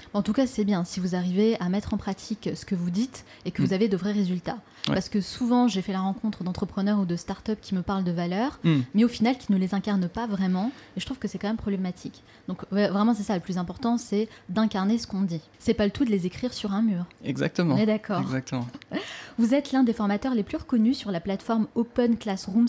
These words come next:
Speaker 1: avec votre formation Apprendre à apprendre.
Speaker 2: Mm.
Speaker 1: C'est aussi l'une des formations les plus suivies en anglais, hein, sur Coursera,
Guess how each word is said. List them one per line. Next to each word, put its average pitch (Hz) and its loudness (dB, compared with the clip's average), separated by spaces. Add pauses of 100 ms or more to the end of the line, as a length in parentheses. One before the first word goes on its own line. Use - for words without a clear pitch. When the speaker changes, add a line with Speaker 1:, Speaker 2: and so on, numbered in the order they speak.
Speaker 1:
avec 180 -2
votre 180 -4
formation 180 -4 (140)
Apprendre 247 0 (100)
à 170 -4
apprendre. - 0
Speaker 2:
Mm. 123 -2 (480)
Speaker 1:
C'est 233 -2
aussi 254 2
l'une 240 6
des 202 0
formations 214 0
les 196 2
plus 226 -4
suivies 214 -2
en 208 2
anglais, 202 2
hein, 247 2
sur - -6
Coursera, 208 -6